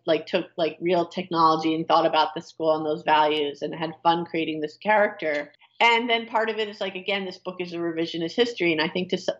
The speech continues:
you know, to some extent you meet people in college, and most of the time you don't necessarily get to see them again and have them,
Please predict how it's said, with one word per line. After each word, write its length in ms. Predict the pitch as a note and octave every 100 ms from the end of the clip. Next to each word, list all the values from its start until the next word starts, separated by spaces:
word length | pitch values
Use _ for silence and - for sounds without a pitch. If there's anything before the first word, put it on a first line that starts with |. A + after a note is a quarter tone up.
| -
you 140 | C#4
know, 160 | B3 G#3
to 100 | A3+
some 200 | A3+ G#3+
extent 360 | G#3+ B3+ B3
you 120 | G3
meet 160 | G3+ F#3
people 300 | G#3 F#3 F3+
in 100 | F3
college, 640 | F3+ G#3+ A3 F3+ G3 - _ _ _
and 240 | - A#3 B3
most 360 | F#4 B4+ -
of 80 | A3+
the 80 | G3
time 500 | - E3 D#3 E3+ F3+ -
you 160 | G#3+
don't 160 | G#3 F3+
necessarily 460 | G3 G3 G3+ F#3 F#3
get 140 | F#3
to 40 |
see 220 | F#3+ G#3 G3+
them 120 | G3+
again 300 | E3+ E3+ E3+
and 100 | F#3
have 180 | G3 F#3+
them, 260 | G3 G3